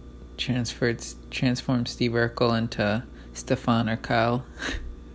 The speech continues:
Um, and he starts going by Toad.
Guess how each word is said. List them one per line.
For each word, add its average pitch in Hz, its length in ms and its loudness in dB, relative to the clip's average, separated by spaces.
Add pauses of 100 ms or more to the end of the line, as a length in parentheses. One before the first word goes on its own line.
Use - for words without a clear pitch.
(1400)
Um, 123 540 2 (640)
and 127 80 0
he 127 80 0
starts 123 280 2
going 117 160 2
by 113 100 2
Toad. 113 540 2